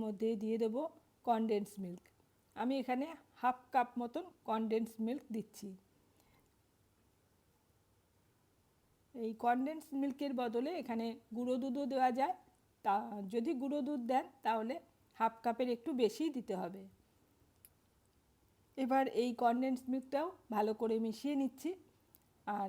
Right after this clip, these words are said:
গ্যাসের ফ্লেমটাকে মিডিয়ামে রেখে এইভাবে অনবরত নাড়াচাড়া করে এটাকে জাল দিতে হবে।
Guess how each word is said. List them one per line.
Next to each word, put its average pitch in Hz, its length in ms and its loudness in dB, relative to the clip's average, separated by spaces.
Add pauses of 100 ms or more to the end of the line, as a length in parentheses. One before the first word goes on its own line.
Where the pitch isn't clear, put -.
গ্যাসের 226 320 -2
ফ্লেমটাকে 294 400 -2 (120)
মিডিয়ামে 254 420 2 (120)
রেখে 233 260 -2 (500)
এইভাবে 233 380 0 (200)
অনবরত 247 540 0 (140)
নাড়াচাড়া 220 500 0
করে 247 300 -2 (560)
এটাকে 214 280 -8 (180)
জাল 208 160 4 (100)
দিতে 190 160 -8
হবে। 185 260 -8